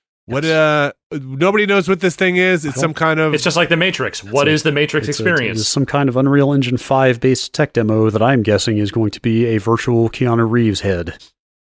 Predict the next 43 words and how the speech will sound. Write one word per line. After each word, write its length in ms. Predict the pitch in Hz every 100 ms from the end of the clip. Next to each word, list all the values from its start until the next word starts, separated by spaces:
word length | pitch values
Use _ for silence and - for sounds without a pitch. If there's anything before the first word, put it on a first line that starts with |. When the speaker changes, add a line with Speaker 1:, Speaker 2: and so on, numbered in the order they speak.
| _ _ _ _ _ -
Speaker 1:
Like, 180 | 127 135 135
like, 200 | 123 -
full 340 | - 165 160
virtual, 480 | 139 131 120 110 92
like, 220 | 92 90
Speaker 2:
I 100 | 127
don't 120 | 117
Speaker 1:
uh, 100 | 101
Speaker 2:
know. 80 | 85 - -
I 100 | 175
don't 100 | 147
know. 120 | 123
We'll 100 | 143
see. 280 | - 101 95
I 40 |
mean, 320 | 117 113 104 - _ _ _ _ -
I 120 | 131
actually 240 | 156 107 98
genuinely 400 | 110 113 101 101
really 220 | 110 107
wanna 180 | 104 98
see 240 | - 127
it 100 | 98
because 400 | 117 110 104 -
it's 160 | 95 -
not 160 | 107
like 120 | 104 -
there's 180 | 110
been 100 | 127 113
a 40 |
lot 140 | 113 117
of 140 | 101
U 140 | 120 120
E 100 | 117
five 280 | 135 156
stuff 380 | - 104 92 - _ _ _ _ _ _ _ _ -
out 200 | 95 95
there 180 | 104 95
to 140 | -
mess 260 | 98 101 -
with, 240 | 104 98
you 60 | 107
know? 160 | 117